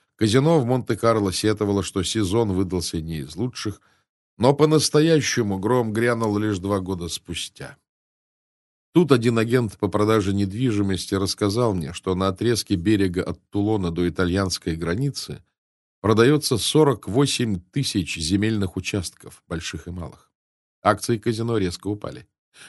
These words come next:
Крупные отели снизили цены в тщетной надежде привлечь публику.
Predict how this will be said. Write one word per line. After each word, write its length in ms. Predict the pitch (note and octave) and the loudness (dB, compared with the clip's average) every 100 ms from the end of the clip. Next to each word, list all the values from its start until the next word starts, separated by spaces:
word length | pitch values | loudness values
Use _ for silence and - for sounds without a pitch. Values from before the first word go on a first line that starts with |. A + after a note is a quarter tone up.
| _ | _
Крупные 460 | A2+ A#2 A#2+ A#2+ | 2 4 4 4
отели 300 | A2+ A#2 A#2+ | 4 4 2
снизили 500 | A2 - A2+ G2+ G#2+ G#2 | 2 0 0 2 2 0
цены 360 | - B2+ G2 | 0 0 0
в 60 | F2 | -2
тщетной 420 | - G2+ - F#2+ | -2 -2 0 0
надежде 420 | F#2 F#2 G2 F#2 | 0 2 2 0
привлечь 560 | F#2 F#2+ G2+ F#2 F2 - | -2 0 0 2 -2 -2
публику. 520 | G2+ D#2 C2 - - | -6 -6 -10 -16 -20